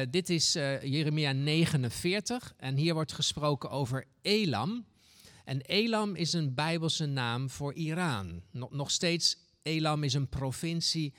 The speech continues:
in Iran. Dus, eh, Elam is eigenlijk een ander woord voor Iran of voor het Persisch Rijk. En dan zie je hier een profetie over de toekomst van Elam. Kijk, "Ik zal Elams bogen breken, het wapentuig waarop zijn macht berust. Ik laat vier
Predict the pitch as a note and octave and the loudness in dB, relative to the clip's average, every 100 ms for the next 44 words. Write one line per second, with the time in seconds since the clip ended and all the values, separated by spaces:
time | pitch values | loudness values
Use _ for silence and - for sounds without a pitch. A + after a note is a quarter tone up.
0 | - _ _ - F#3 F3 D#3+ C#3+ C3+ C#3+ | -18 _ _ -2 0 0 0 -2 0 0
1 | G2+ G#2 B2 - - - _ A2+ A#2 D#3 | -2 -4 -6 -6 -14 -20 _ -10 -6 -2
2 | F3 E3 D#3 C3 D3+ D#3 D3+ C#3 A#2+ D3+ | 0 0 -2 -2 -2 -2 -2 -4 -2 -2
3 | D3+ C3 C3 B2 - A#2 A#2+ A#2 C3 C3+ | 0 0 -2 -4 -6 -6 -4 -2 -2 -2
4 | B2 A2+ - A2+ G#2+ G#2 - - A2+ G#2+ | -4 -6 -8 -6 -6 -6 -10 -8 -8 -6
5 | A#2 G2+ A2 A#2+ - - _ _ - - | -8 -8 -6 -6 -8 -18 _ _ -20 -20
6 | - - D#3+ D#3+ A3 A3 F3 A3+ G#3+ E3 | -8 -2 2 2 2 0 0 0 -2 -2
7 | - F#3 E3 C3+ - - G#3 C4 - F#3 | -2 -2 -2 -2 4 4 4 0 -2 -2
8 | E3 C3+ G2 - C#4+ - A#3+ C#4 C#4 - | 0 -2 -6 -4 -4 -2 -4 -2 -4 -4
9 | - - F3+ F3+ E3+ C#3 A2 G2+ E2 F2+ | -4 -4 -2 -4 -4 -4 -2 -4 -6 -6
10 | - - - - - - - - - D#3 | -6 -6 -10 -20 -20 -20 -16 -4 0 0
11 | - A3 B3+ A#3 G#3 E3+ C3+ F3+ F#3 D3 | 0 2 4 4 2 0 2 2 2 -2
12 | C3 C#3 E3 F#3 F3 B2+ C3+ C#3+ C3+ D#3 | -2 0 0 -2 -4 0 0 0 -2 -2
13 | D3 D3 A#2+ A2+ C3 A2+ B2 B2 - B2 | -2 -2 -4 -4 -4 -2 -2 -4 -4 -6
14 | A2+ D#3 - - - D3 D#3+ C#3+ - - | -4 -4 -6 -8 -8 -2 -2 -2 -4 0
15 | A#3+ A#3 | 0 0